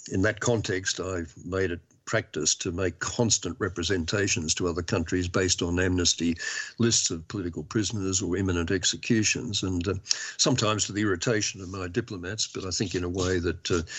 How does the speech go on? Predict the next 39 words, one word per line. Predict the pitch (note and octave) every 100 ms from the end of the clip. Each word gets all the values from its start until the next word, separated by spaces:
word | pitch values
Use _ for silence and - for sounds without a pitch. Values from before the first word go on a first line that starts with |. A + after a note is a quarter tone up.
| - -
didn't | C3+ F#2+ -
<laughs> | - - G#2+ - C3+
very | - A2+
often | A2+ - E2+
bear | F#2+ F#2
fruit, | - D#3+ G#2 -
but | G#2
nonetheless | G2+ F2 F2 F#2 -
was | F#2+ F#2+ F2 F2+
important | E2 - A2 G#2 F#2 E2
and | F#2+ E2+ -
an | F2+
example | F2+ F2+ G2 F2 E2+
of | E2+
good | G2+
international | F2 F2+ F2+ E2+ E2+
citizenship, | - G2 G2 - E2+
I | E2
think, | F2+ E2+
at | -
work. | A2 G2 - - - - - - -
My, | A2
my | G2+
third | - D#3 A2+
element | B2 A2+ F#2+ G#2+
and |
my | F#2+ G2
little | F#2+
mantra, | F2+ A2 G#2+ F#2 D2+
however, | F2 F2+ F#2+ G2
is, | G2 G2+ -
um, | G2 G2 F#2 - - - -
is | A2+
avoid | A2 B2 A#2
doing | A#2 A2+
that | A2+ A#2+
which | A#2
is | A#2+
counterproductive, | - D#3 A#2+ F2 F2 D2+ - -